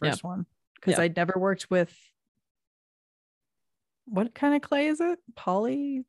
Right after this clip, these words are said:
Speaker 1: Pol-, polymer?
Speaker 2: polymer? Polymer. I'd never worked with polymer clay, which is not
Speaker 1: Yeah.
Speaker 2: easy. It's not an easy medium to work with 'cause it's
Speaker 1: Yeah.
Speaker 2: not really clay. It's plastic.
Speaker 1: Yeah, yeah,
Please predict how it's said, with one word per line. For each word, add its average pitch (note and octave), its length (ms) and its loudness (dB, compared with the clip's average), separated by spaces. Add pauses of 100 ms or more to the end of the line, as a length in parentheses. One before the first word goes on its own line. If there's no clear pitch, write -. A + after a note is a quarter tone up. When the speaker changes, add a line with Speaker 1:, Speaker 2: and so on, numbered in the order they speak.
(340)
Speaker 1:
Pol-, G#3 300 4
polymer? G3+ 240 4
Speaker 2:
polymer? D4+ 440 8 (460)
Polymer. G3+ 400 6 (560)
I'd A3 80 2
never A3+ 200 8
worked G3+ 180 6
with F3+ 100 -8
polymer E3 380 0
clay, D#3 320 -2
which E3+ 200 -4
is F3 120 -2
not A3 260 2
Speaker 1:
Yeah. G#3+ 60 0
Speaker 2:
easy. F#3 260 -4
It's - 140 -16
not F#3 180 0
an G3 120 0
easy F3 240 -2
medium D#3+ 340 -4
to D3+ 100 -6
work D#3 200 -10
with - 180 -10 (140)
'cause F#3 120 0
it's F#3 80 6
Speaker 1:
Yeah. F#3 100 6
Speaker 2:
not - 220 8
really C4+ 240 6
clay. A#3 320 4
It's - 120 -4
plastic. - 600 -4 (600)
Speaker 1:
Yeah, F3+ 260 8
yeah, C3+ 140 4